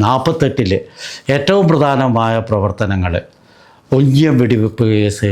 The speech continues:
കരിവള്ളൂർ ഇതായിട്ടുള്ള കേസുകൾ, കോറോം വെടി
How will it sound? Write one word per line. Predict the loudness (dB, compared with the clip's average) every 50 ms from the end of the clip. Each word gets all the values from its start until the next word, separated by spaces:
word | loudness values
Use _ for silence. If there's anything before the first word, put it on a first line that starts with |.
| -2 -2
കരിവള്ളൂർ | 0 0 2 2 2 2 2 2 2 4 2 2 2 2 0 -2 -2 -2 0
ഇതായിട്ടുള്ള | 0 2 0 0 -2 -2 -2 -2 -2 -2 -2
കേസുകൾ, | -2 -2 -2 -2 -2 -2 0 0 0 0 -2 -4 -6 -8 -10 -10 -10 -12 -4 -2
കോറോം | 0 2 2 2 2 2 2 2 2 2
വെടി | 2 0 0